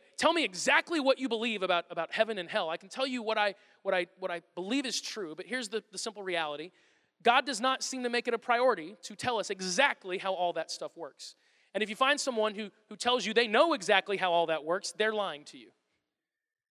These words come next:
'cause they don't. In fact, there are even things that, that Jesus was asked regarding all that stuff. And, and once Jesus was asked a very specific question, he's like, "I don't know.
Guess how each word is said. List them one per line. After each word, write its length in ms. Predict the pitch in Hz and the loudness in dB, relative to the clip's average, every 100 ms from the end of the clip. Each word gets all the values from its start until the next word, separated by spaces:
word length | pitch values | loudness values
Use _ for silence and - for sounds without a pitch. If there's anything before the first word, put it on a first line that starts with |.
| _ | _
'cause 120 | 170 | -6
they 120 | 202 | -4
don't. 420 | 202 226 143 - _ _ _ _ _ _ _ _ _ _ _ _ _ _ 190 | 0 -2 -4 -14 _ _ _ _ _ _ _ _ _ _ _ _ _ _ 0
In 60 | |
fact, 200 | 277 269 | 4 4
there 80 | 262 | 4
are 60 | 254 | 2
even 180 | 269 | 0
things 300 | 254 254 240 | -2 -2 0
that, 140 | 214 226 _ _ - | -2 -2 _ _ -8
that 140 | 214 | 0
Jesus 280 | 254 294 220 | 2 2 -2
was 140 | 202 | -2
asked 460 | 185 151 - - - _ _ _ _ _ _ _ _ | -2 -2 -6 -14 -18 _ _ _ _ _ _ _ _
regarding 460 | 208 208 208 190 160 _ - | 2 4 4 2 -4 _ 2
all 160 | 208 202 | 4 6
that 180 | 180 - | 4 0
stuff. 360 | - 156 - | -2 -4 -4
And, 120 | 175 180 | -10 -6
and 120 | 180 | 0
once 220 | 202 226 | 2 2
Jesus 260 | 220 208 180 | -2 -4 -4
was 80 | 180 | -2
asked 200 | 190 185 | -2 0
a 20 | |
very 120 | 196 | -2
specific 360 | - 180 240 220 | -2 -4 -4 0
question, 320 | 196 170 180 | 0 0 -2
he's 140 | 196 | -2
like, 160 | 196 175 | 0 2
"I 100 | 190 | 0
don't 80 | |
know. 140 | 220 | 0